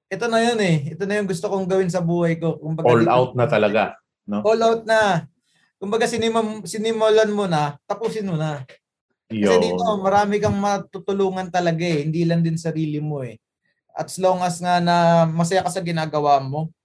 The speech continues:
Speaker 1: kumbaga, ma-attract mo din yung mga tao rin na tutulong din sa'yo. At the same time, kayong dalawa magtutulungan para ma-hit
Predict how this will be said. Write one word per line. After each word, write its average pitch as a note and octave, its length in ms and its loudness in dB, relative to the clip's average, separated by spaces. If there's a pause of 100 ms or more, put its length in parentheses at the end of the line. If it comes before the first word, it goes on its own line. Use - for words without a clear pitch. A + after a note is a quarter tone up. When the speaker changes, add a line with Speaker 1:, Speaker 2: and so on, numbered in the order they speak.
(280)
Speaker 1:
kumbaga, E3+ 320 -2
ma-attract D#3+ 640 0
mo D#3 80 -4
din D#3+ 240 0
yung D3+ 120 -4
mga D3 280 -6
tao C#3 280 0
rin D3+ 280 -2
na D3 120 -6
tutulong C#3 440 -6
din C3 200 -8
sa'yo. C3 360 -4
At A#2+ 80 -12
the C3 100 -14
same C#3 220 -8
time, A#2+ 240 -10
kayong D3 240 -6
dalawa C3 440 -4
magtutulungan B2+ 680 -10
para B2+ 240 -8
ma-hit B2 360 -14